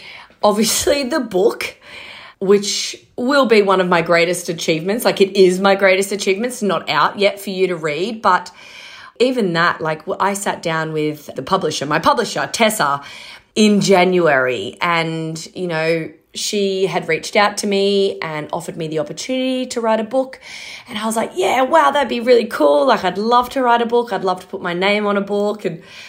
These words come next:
I mean, I'd love to drop the, the comment that I'm an author, obviously, but I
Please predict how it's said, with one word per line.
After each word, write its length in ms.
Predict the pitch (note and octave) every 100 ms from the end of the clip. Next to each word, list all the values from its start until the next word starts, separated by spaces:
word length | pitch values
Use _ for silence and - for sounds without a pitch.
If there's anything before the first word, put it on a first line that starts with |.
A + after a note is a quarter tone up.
| - _
I 80 | F3+
mean, 80 | F3
I'd 160 | D#3+
love 200 | E3+ E3+ F3+
to 60 |
drop 240 | D#3+ D#3+ -
the, 420 | D#3 D3 C#3+ - _
the 200 | - -
comment 320 | D#3 E3 D3
that 100 | -
I'm 140 | C#3+ C3+
an 60 |
author, 280 | D3+ G3+ G3
obviously, 1080 | G3+ G3 - F#3 F3+ G3 F#3+ F#3 F#3 - - _
but 520 | G#3 F#3+ - - - - - - - - _
I 720 | G#3+ A3+ B3 C4 C4 C4+ C4